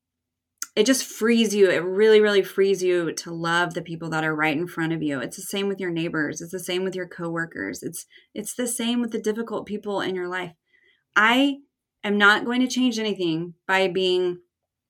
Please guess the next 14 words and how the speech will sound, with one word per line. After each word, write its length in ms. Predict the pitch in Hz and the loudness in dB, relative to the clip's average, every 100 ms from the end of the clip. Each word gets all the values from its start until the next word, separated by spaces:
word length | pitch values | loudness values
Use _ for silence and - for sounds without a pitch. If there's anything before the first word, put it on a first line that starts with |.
| _ | _
controlling 760 | - 185 240 262 247 233 233 233 _ _ _ - | -12 -6 2 2 4 0 -2 -6 _ _ _ -4
or 100 | 180 | -2
manipulating 640 | 185 208 233 233 220 220 | 0 0 2 2 4 2
to 80 | 208 | 0
get 160 | 190 | -2
a 40 | 175 | -2
certain 440 | - 190 190 190 | -4 -4 -2 -4
behavior 640 | 175 190 196 185 185 180 - | -6 -4 -2 -2 -2 -2 -4
or 420 | 190 185 180 175 - - - - | -2 0 0 -2 -8 -20 -20 -20
s-, 260 | - - - | -18 -16 -10
worrying 680 | 202 202 208 214 233 240 247 | -2 4 4 4 2 0 -2
and 160 | 196 214 | -2 -2
stressing 720 | - 254 254 247 175 170 170 _ _ _ | -2 2 0 0 -2 0 -2 _ _ _
that 460 | 190 180 180 - | 4 6 6 4